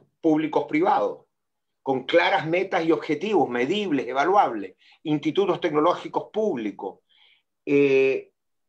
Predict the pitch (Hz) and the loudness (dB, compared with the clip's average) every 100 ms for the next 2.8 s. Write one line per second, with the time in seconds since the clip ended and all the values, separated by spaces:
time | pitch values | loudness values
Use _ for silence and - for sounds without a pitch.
0 | _ _ _ _ 151 165 165 160 135 - | _ _ _ _ 2 2 2 -2 -4 -10
1 | - 165 202 156 156 180 - 190 - 143 | -6 -2 2 2 2 -2 -4 -4 -4 -6
2 | 139 113 113 - 139 135 147 - | -4 -4 -4 -4 -2 0 -2 -8